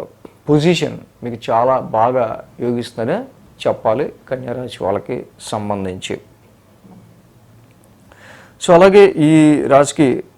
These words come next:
యోగిస్తున్న మరో గ్రహం ఇక్కడ రవి బుధులు ఇద్దరు కూడా చక్కగా లాభస్థానాల్లో ఉన్నారు కన్యా రాశి వాళ్ళకి. మెయిన్గా ఈ వారం నుంచి రవి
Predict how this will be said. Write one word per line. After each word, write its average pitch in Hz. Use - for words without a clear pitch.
యోగిస్తున్న 135
మరో 127
గ్రహం 143
ఇక్కడ 123
రవి 127
బుధులు 185
ఇద్దరు 156
కూడా 156
చక్కగా 156
లాభస్థానాల్లో 120
ఉన్నారు 107
కన్యా 117
రాశి 110
వాళ్ళకి. 107
మెయిన్గా 117
ఈ 147
వారం 170
నుంచి 156
రవి 135